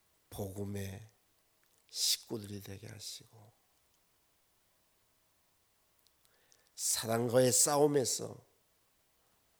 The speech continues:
우선순위를 두고 살아가는 참사랑 교회 성도들이 다 될 수 있도록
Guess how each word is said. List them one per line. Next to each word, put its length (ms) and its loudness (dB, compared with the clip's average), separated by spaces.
우선순위를 920 -6
두고 280 -18
살아가는 640 -16
참사랑 500 -4
교회 120 0
성도들이 460 0
다 140 0
될 180 -2
수 160 -12
있도록 480 -14